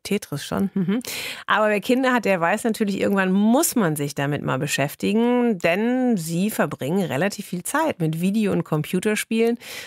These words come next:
Vor allem die zehn bis siebzehnjährigen daddeln im Schnitt so etwa eine Stunde und sieben Minuten pro Tag, heißt es vom Statistischen Bundesamt. Jungs dabei auch viel häufiger als Mädchen.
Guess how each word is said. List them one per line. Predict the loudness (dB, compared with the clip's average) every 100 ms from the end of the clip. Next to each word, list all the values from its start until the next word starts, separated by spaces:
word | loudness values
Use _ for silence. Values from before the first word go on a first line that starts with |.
| -16 _
Vor | -2
allem | 0 2 2
die | 0 0
zehn | 2 2 2
bis | 2 0
siebzehnjährigen | 0 0 0 2 2 0 0 0 2
daddeln | 0 2 0
im | 0 -2
Schnitt | 0 0
so | 0
etwa | -2 0
eine | 2 2
Stunde | -2 -4 0 4 4 4 4 2
und | 0 0
sieben | 0 0 2 2
Minuten | 4 4 2 2 -2
pro | -2 -4
Tag, | -2 0 0 -4 -12 _ -4
heißt | -2 -2 -4
es | -6
vom | -4 -4
Statistischen | -8 -6 -6 -4 -4 -2
Bundesamt. | 0 0 -2 -2 0 0 -4 -20 -20 _ -2
Jungs | 0 2 0
dabei | -2 0 -2 0
auch | -2 -4
viel | -4 0 0 0 -2 _ -2
häufiger | -2 -2 -4 -2
als | -4 -4
Mädchen. | -2 -2 -2 -4